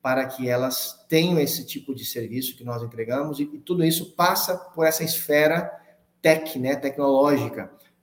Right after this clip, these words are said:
né, de desenvolvimento de software, de aplicativos, e, e esse braço de uma, de uma corporação tem que estar muito bem alinhado, desenhado, muito bem estruturado para que a entrega do serviço,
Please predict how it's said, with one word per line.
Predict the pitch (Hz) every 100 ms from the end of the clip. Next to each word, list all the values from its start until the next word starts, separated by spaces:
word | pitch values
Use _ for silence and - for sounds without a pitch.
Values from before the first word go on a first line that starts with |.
| _
né, | 110 120
de | 120
desenvolvimento | 123 131 131 120 127
de | 123
software, | - 135 139 135
de | 113 117
aplicativos, | - 117 110 - 131 135 139 - - _ _ _ -
e, | 131 127 - 127
e | 160
esse | - 180 139
braço | 143 170 185 -
de | 131
uma, | 127 127 120
de | 123
uma | 131 -
corporação | 123 120 113 - 156 160
tem | 156
que | 151
estar |
muito | 147 165 165
bem | 143 165 180 - _ _
alinhado, | 135 135 131 139 156 127
desenhado, | 123 120 117 127 151 143 113
muito | 135 135
bem | 139
estruturado | - 143 127 123 139 147 -
para | 135 143 165 165 - - _ _ _ -
que | -
a | 175
entrega | 170 170 - 180 226 202
do | 180 143
serviço, | 156 127 117 147 165 - 101 208